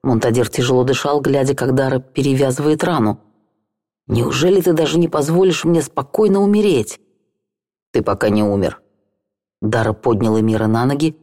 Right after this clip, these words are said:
не обращая внимания на то, как он дрожит от боли. «Можешь не говорить мне,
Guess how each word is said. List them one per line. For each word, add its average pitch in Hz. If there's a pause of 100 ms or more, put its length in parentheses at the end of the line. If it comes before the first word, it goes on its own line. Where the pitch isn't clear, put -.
(200)
не 127
обращая 131
внимания 135
на 123
то, 156
как -
он 147
дрожит 135
от 147
боли. 147 (800)
«Можешь 101
не 107
говорить 104
мне, 110